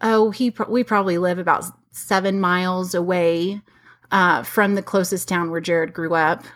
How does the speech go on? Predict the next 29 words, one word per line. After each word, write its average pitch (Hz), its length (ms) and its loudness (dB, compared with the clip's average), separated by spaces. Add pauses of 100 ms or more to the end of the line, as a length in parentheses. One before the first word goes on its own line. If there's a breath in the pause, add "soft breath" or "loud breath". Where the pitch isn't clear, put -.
(140)
And, 170 640 -2
um, 160 540 0
and 202 160 2
he 240 140 4
would 208 120 2
drive 175 220 2
out 170 120 2
here 175 180 -2
and 165 120 -4
work 160 200 -4
with 160 100 -8
his 156 140 -4
grandfather. 156 640 0
So 214 200 -2
really, 240 400 2
in 196 80 0
a 180 80 0
lot 180 220 4
of 170 100 0
ways, 165 340 0
Jared's 175 360 0
grandfather 170 600 -2
was 175 200 -6
like 175 180 -4
a 160 80 -4
second 165 600 -6
father 170 460 2
to 202 300 -2
him. 156 400 -6